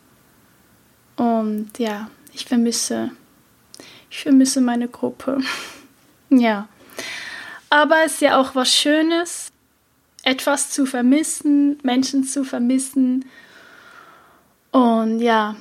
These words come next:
so gesehen, es war wirklich eine unfassbar wertvolle Zeit, eine wertvolle Erfahrung. Und ich würde es jedem empfehlen,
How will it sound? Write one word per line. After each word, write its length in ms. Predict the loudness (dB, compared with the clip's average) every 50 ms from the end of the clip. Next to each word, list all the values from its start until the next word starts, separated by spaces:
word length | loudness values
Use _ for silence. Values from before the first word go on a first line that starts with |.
| -16 -20 -20 _ _ _ _ _ _ _ _ _ _ _ -2
so 220 | 2 2 2 2
gesehen, 460 | 2 -2 -4 -2 0 2 2 2 0
es 160 | -4 -4 0 2
war 200 | 2 2 2 2
wirklich 540 | 0 0 0 0 0 0 -2 -2 -4 -4
eine 320 | -2 -2 -2 -2 -4 -6 -8 -6 _
unfassbar 1080 | 2 4 6 4 4 2 0 -2 0 -2 -4 -6 _ -2 -2 0 0 -2 -2 -4 -6 -8 _ _ -10
wertvolle 800 | -2 0 2 2 4 2 0 -4 -4 -2 0 0 0 0 -2 -4
Zeit, 440 | -4 -2 -2 0 2 2 0 0 0 0
eine 200 | -2 -2 0 0
wertvolle 540 | 2 2 2 0 -2 -4 -2 0 0 2 0
Erfahrung. 840 | 0 -2 -6 -4 -2 0 2 2 2 2 2 2 2 2 0 0 -2
Und 600 | -2 -2 0 0 0 0 -2 -2 -4 -4 -4 -6 -8 -10 -12 -12 -12 -14 -14 -16 _ _ _ _ _ _ _ _ _ _ _ _ _ _ _ _ _ _
ich 280 | -6 -6 -6 -4 -2 2
würde 240 | 2 4 4 4
es 180 | 2 0 -4 -6
jedem 360 | -4 -2 0 2 2 2 2
empfehlen, 880 | 0 -2 -6 -8 -8 -6 -4 -2 0 2 2 4 6 6 4 4 2